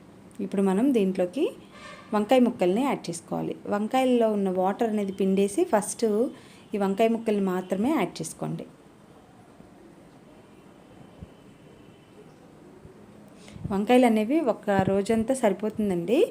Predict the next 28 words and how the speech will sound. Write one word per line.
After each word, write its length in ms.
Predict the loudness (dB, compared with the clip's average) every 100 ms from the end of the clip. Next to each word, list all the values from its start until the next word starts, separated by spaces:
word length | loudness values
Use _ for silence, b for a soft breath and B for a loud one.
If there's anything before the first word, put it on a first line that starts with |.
| B B B B -8
ఒక 80 | -2 0
రోజు 160 | 0 2 0
ఊరితే 260 | 2 0 0
చాలన్నమాట. 560 | 0 -2 -2 -2 -4 -4 -6 -6 -16 -20 -12
So, 80 | -6 -2
మరీ 160 | 2 2
ఎక్కువ 220 | 0 4 6
రోజులు 240 | 6 2 -4
ఊరినా 240 | -4 -4 -4 -4
కూడా 160 | -2 0
మనకు 260 | 0 -2 -4 -4
ముక్క 160 | -2 0
అనేది 240 | 0 2 0
మెత్తబడిపోతుంది. 840 | 0 -2 -2 -2 -2 -8 -8 -10 -10 -8
So, 80 | -4 -2
ముందుగా 240 | 0 2 2
ఈ 20 | 2
వంకాయ 280 | -2 0 -2
ముక్కల్ని 380 | -2 -4 -4 -4 -6 -4
యాడ్ 140 | -4 -4
చేసుకొని, 480 | -6 -8 -6 -2 -2 -2 B B B B -4
so, 60 | 0 2 2 0 -4
ముక్కలకి 500 | -4 0 0 0 -4 -4 -2
మనకు 260 | -4 -4 -4 -4 -6 -10 -20 -20 -10 0
కారం 300 | 4 4 2
అంతా 180 | 0 -2 -4
పట్టేలాగా 600 | -4 -2 -2 -2 -2 -2 -4 -20 -20 -20 -10 -2
బాగా 200 | 0 2